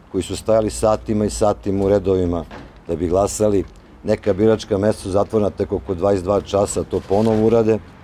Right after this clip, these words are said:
Mi ćemo naše birače pozvati da glasaju za opoziciju i za poštovanje volje građana Beograda, a to je da dođe do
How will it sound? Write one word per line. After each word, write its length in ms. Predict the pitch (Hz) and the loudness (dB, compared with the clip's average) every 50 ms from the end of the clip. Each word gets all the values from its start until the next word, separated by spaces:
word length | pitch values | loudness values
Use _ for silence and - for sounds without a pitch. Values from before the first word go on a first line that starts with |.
| - - - - - - - - - - - - - | -20 -20 -20 -20 -20 -20 -20 -20 -20 -20 -20 -16 -8
Mi 140 | - 98 113 | -4 -4 -2
ćemo 260 | 107 - 123 110 107 | -2 -2 -2 0 0
naše 340 | 104 110 113 110 - - 107 | 2 2 0 0 -2 -4 -4
birače 440 | 87 101 98 101 107 110 - - 101 - - | 0 2 2 2 2 2 0 -2 -4 -2 0
pozvati 360 | 98 101 104 101 107 101 92 | 0 0 0 -2 -4 -4 -2
da 120 | 92 95 | 0 0
glasaju 480 | 80 95 98 101 92 - - 98 90 85 | 2 2 2 0 0 -2 -6 -6 -6 -4
za 180 | 76 87 107 | 0 2 2
opoziciju 840 | 113 113 - - 101 104 98 90 110 120 113 - - - 127 127 120 - - - - - - - - - - - - - - | 2 2 0 -2 -2 -2 0 0 0 -2 -2 -4 -6 -4 -2 -2 -2 -4 -8 -16 -20 -20 -20 -20 -20 -20 -20 -20 -20 -14 -10
i 60 | 92 | -4
za 140 | 85 92 92 | -2 -2 -2
poštovanje 640 | - - 95 92 - - 101 98 107 117 113 110 104 | 0 -2 -6 -6 -2 0 0 2 2 2 2 2 0
volje 440 | 92 95 107 110 107 98 90 82 - - - - - - - - - - - - | 2 2 2 2 2 2 2 0 -2 -4 -16 -20 -20 -20 -20 -20 -20 -20 -12 -4
građana 440 | 92 98 107 107 101 104 98 95 92 | 0 2 2 2 2 0 -2 0 0
Beograda, 600 | 80 87 101 104 101 107 107 95 101 101 98 - - | 0 2 0 2 2 2 2 2 2 2 0 0 -4
a 100 | - 85 | -6 -6
to 280 | 82 - - 107 104 101 | -6 -6 -2 0 2 2
je 80 | 98 92 | 4 4
da 120 | 90 92 | 2 0
dođe 320 | 82 98 101 98 87 92 | 2 2 0 0 0 -2
do 260 | 80 82 92 92 92 | 0 2 2 2 2